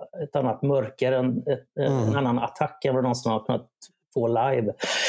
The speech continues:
Speaker 1: Så att den är fortfarande en fröjd att lyssna på, eh, studioversionen, tycker jag.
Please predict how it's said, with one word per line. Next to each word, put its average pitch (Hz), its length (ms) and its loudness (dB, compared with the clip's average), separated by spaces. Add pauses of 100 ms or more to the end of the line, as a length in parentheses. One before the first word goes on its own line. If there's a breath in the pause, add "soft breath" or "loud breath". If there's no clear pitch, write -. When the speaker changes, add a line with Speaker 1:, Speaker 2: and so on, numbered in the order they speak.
(480 loud breath)
Speaker 1:
Så - 140 -2
att 123 80 -2
den 131 160 2
är 131 100 2
fortfarande 127 360 0
en 127 60 -6
fröjd 127 200 2
att 117 120 0
lyssna 123 280 -2
på, 120 340 -2 (220)
eh, 117 120 2
studioversionen, 117 640 0
tycker 123 180 0
jag. 101 140 0